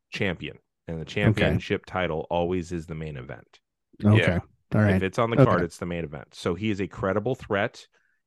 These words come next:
Speaker 1: And because Bob Backlund is known for a certain kind of match, same thing as if Ric Flair is known for a certain kind of match, right?
Speaker 2: Okay. All right.
Speaker 1: Um, Bob Backlund is known for certain kinds of matches.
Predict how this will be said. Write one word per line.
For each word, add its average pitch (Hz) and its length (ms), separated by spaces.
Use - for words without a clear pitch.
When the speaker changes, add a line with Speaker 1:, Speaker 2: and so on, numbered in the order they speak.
Speaker 1:
And 95 300
because 92 340
Bob 95 360
Backlund 98 500
is 85 160
known 101 380
for 117 140
a 101 40
certain - 260
kind 104 200
of 95 40
match, 101 420
same 147 180
thing 196 180
as 147 140
if 139 180
Ric 120 180
Flair 110 260
is 90 120
known 78 180
for - 120
a 78 40
certain - 220
kind 73 140
of - 80
match, - 200
right? 85 220
Speaker 2:
Okay. 143 260
All 135 60
right. 110 100
Speaker 1:
Um, 90 280
Bob 95 260
Backlund 104 380
is 85 100
known 110 320
for - 160
certain 101 220
kinds 92 220
of 92 40
matches. 113 460